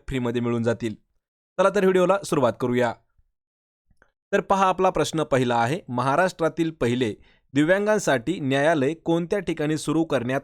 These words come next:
आलेले आहे? प्रश्नाचं जर उत्तर येत असेल तर तीन ते पाच सेकंदामध्ये आपण प्रत्येक प्रश्नाचं उत्तर कमेंट करून द्यायचं आहे, म्हणजे एक प्रकारे आपलं रिव्हिजन देखील याच व्हिडिओमध्ये होऊन जाईल. तर पहा, महाराष्ट्रात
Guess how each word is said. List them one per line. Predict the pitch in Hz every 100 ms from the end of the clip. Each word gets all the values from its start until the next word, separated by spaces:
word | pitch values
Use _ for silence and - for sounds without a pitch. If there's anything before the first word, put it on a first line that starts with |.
| -
आलेले | 117 113
आहे? | 113 110 107 _ _ _ _ -
प्रश्नाचं | 175 - 185 190
जर | 214
उत्तर | 180 135 202
येत | 160 -
असेल | 123 139 151
तर |
तीन | 170 156 147
ते | 170
पाच | 160 139 143 -
सेकंदामध्ये | 143 143 156 147 127
आपण | 131 143
प्रत्येक | - 135 - 185
प्रश्नाचं | - 139 147 143 147
उत्तर | 139 175 135
कमेंट | 139 147 165
करून | 170 170
द्यायचं | 151 135 -
आहे, | 165 202 - -
म्हणजे | - 175 208
एक | 170 185
प्रकारे | - 180 190
आपलं | 185 190
रिव्हिजन | 170 160 180 233
देखील | 202 196 202
याच | 160 156 -
व्हिडिओमध्ये | 139 135 135
होऊन | 139 120 120
जाईल. | 117 107 - _ _ -
तर |
पहा, | 147 135 131 170 - -
महाराष्ट्रात | 135 143 139 165 - 156